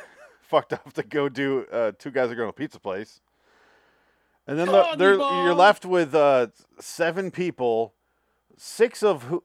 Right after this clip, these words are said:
Speaker 1: who are in sweaters, one's in a button-up, and they're all Canadian, and they keep getting separated by these, like, the cube or saw doors that are like, zh, zh, and the thing's, like, shifting and, and like a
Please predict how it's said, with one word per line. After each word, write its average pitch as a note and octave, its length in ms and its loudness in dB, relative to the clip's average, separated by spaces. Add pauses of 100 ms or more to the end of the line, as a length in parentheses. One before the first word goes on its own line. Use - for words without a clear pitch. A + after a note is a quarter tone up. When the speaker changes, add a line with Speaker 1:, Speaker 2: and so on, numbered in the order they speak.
Speaker 1:
who D#3 300 -2
are C#3 280 2
in B2+ 500 -8
sweaters, A#2+ 840 -6 (680)
one's D#3 400 -4
in D#3+ 100 -4
a D3 40 -4
button-up, A2 580 -2 (1080)
and B2+ 400 -10
they're C3 240 -4
all E3+ 80 4
Canadian, C#3 680 -6 (140)
and C3 120 -12
they C#3+ 80 -6
keep C#4 220 -10
getting C4 240 -6
separated D#3 640 -4
by C#3 120 0
these, A#2+ 260 -12
like, B2 220 -10 (160)
the B2 160 -12
cube F#3+ 600 -10
or A#2+ 200 -10
saw D3+ 480 -4
doors E3 480 -2
that C3 100 -2
are B2+ 60 0
like, A#2+ 180 -2 (260)
zh, - 440 -12 (440)
zh, B2+ 520 -8 (680)
and C#3+ 140 -10
the D3 140 -4
thing's, E3+ 400 -6
like, D3 160 -4
shifting F3+ 680 -6
and, A2+ 220 -10
and A2+ 320 -12
like B2 180 -12
a G#2 60 -12